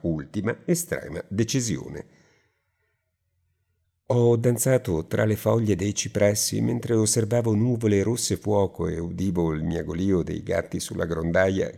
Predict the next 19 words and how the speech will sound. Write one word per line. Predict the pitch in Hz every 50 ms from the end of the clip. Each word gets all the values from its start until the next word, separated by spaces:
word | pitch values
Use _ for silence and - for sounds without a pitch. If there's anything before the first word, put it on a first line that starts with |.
| - _
che | _ -
si | 127 - - - -
credevano | - 110 98 90 98 98 87 92 87 87 87 87 85 - -
pioggia. | - - 82 71 - 85 - - - - - _ _ _ _ _ _ _ _ _ _ _ _ _ _ _ _ _
Mi | - -
sono | - - - 92 95 92 90
sposata | 85 - - - 78 78 90 90 92 87 - 90 82
con | - 92 87 90
il | 90 87 85
mio | 85 85 90 85 85
spirito | 82 - - - 107 98 95 95 - 82 85
ribelle | 85 87 85 98 107 107 101 92 90 87
che | - 104
negli | 101 101 101 101 117
anni | 117 117 107 95
si | - - 107
è | 98
fatto | - - 107 98 - - 98
rugiada | 95 101 95 110 107 101 95 85 90 104